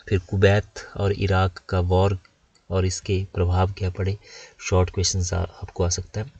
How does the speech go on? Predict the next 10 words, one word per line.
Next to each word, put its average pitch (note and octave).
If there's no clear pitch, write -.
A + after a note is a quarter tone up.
फिर G#2
यहाँ G2+
से G2+
साउथ G#2+
ईस्ट F#2+
एशिया G2+
and G2
the A#2
वियतनाम G2
वॉर, D#2